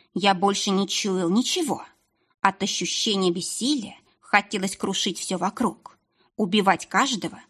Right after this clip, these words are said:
кто посмеет косо взглянуть в мою сторону. Когда Балах сказал, что я должен ехать с посольством,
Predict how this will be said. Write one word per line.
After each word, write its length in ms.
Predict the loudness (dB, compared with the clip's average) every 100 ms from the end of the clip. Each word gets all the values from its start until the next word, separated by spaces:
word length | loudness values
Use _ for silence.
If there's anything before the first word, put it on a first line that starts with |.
| _ _
кто 180 | -2 0
посмеет 600 | 2 2 4 4 4 0
косо 400 | 0 0 2 -2
взглянуть 520 | -2 0 2 2 0
в 100 | 0
мою 240 | 0 0 -2
сторону. 560 | 0 2 2 0 -4 -10 _ _ _ _ _ _ _ _ _ _
Когда 360 | 0 2 4 2
Балах 400 | 6 4 4 -2
сказал, 500 | -4 -4 0 0 0
что 240 | 0 -4
я 160 | 0 0
должен 380 | 2 0 2 0
ехать 320 | 0 0 -2
с 60 | -4
посольством, 760 | -4 -2 -2 -4 -8 -12 -14